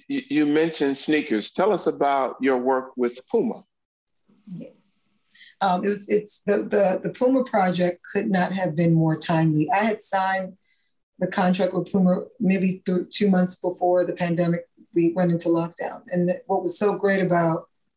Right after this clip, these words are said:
Speaker 2: the timing of it was that I, um, I was able to, um, really focus and design the collection. There were no distractions.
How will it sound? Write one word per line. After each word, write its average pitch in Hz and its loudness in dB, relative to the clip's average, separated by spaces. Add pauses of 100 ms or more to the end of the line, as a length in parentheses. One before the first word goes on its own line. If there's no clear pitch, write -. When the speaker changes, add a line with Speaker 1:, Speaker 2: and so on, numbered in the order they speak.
(500)
Speaker 2:
the 170 -2
timing 202 4
of 165 2
it 170 0
was 170 -2
that 165 2 (120)
I, 170 0
um, 165 2 (960)
I 185 2
was 180 0
able 175 0 (140)
to, 175 2
um, 165 2
really 180 4
focus 180 0
and 160 2
design 156 2
the 151 -4
collection. - -10 (440)
There 170 2
were 175 4
no 170 4
distractions. 170 -2